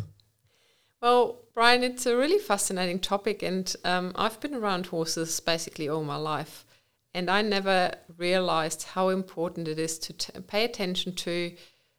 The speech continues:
especially when horses are resting in the stables or in the paddocks, where their head position is. Um, we'll go a little bit deeper into it in work as well, but I think just the resting state is really important. So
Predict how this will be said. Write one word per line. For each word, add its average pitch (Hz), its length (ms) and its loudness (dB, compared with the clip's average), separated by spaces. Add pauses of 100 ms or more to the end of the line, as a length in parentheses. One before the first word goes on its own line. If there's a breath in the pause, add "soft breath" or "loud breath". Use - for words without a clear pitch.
(120)
especially 202 440 0
when 247 160 2
horses 190 420 -2
are 160 80 0
resting 156 400 -2
in 165 160 -4
the 165 100 -4
stables 156 500 -4
or 165 40 -8
in 156 100 -6
the 151 80 -8
paddocks, - 560 -6 (560 soft breath)
where 175 220 -2
their 175 340 0 (160)
head - 300 -12
position 196 480 -2
is. - 340 -4 (600 soft breath)
Um, 180 420 -2
we'll 185 160 -2
go 208 300 4
a - 20 2
little 214 220 0
bit 185 360 -8
deeper 175 280 -2
into 165 400 -2
it 160 260 -4 (380)
in 156 400 -6 (300)
work 165 300 2
as - 200 -8
well, 160 300 2
but 165 300 -2
I 180 100 0
think 226 480 -8
just - 240 -2
the 202 80 -4
resting 175 400 -4
state 165 480 -2
is 156 200 -8
really 160 200 -4
important. 156 560 -6
So 214 420 -2